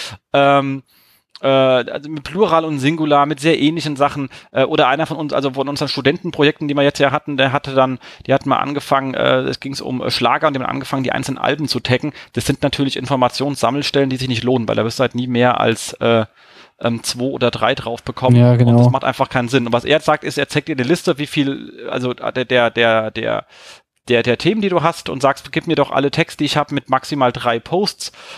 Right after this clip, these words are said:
Speaker 1: ähm, oder mit, äh, minimal drei oder sowas, ist schon wirklich sehr schön. Kriegst die Liste, kannst noch mal ex-, intern auch in der Suche schauen, also da ist zum Beispiel hier das Beispiel, der eine hat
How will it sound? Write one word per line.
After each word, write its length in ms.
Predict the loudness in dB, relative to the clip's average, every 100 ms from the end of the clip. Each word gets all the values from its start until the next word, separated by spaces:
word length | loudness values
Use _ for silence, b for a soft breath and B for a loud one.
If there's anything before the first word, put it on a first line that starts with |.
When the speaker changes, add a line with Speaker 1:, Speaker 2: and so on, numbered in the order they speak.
| B
Speaker 1:
ähm, 420 | 2 4 4 0 -12 _
oder 260 | 4 4
mit, 220 | 4 0 -2
äh, 100 | 0
minimal 480 | 0 0 2 2
drei 220 | 2 0 -2
oder 100 | -4
sowas, 280 | -4 -4
ist 100 | -4
schon 160 | -10 -10
wirklich 200 | -10 -4
sehr 140 | -4
schön. 260 | -2 -4 -6 B B B
Kriegst 320 | -4 -4 -2
die 60 | 0
Liste, 380 | 2 2 0 0 B B -6
kannst 300 | -4 -2 -4
noch 100 | 0
mal 180 | 0 0 _
ex-, 220 | -2 -2
intern 400 | -4 -2 0 0
auch 120 | 0
in 60 | 0
der 120 | -2
Suche 260 | -2 -4 0
schauen, 300 | 2 2 0
also 160 | 0
da 80 | -2
ist 160 | -2 -4
zum 80 |
Beispiel 160 | -6 -4
hier 100 | -8
das 80 | -2
Beispiel, 340 | -2 -2 0
der 140 | -2 0
eine 220 | 0 0
hat 180 | -2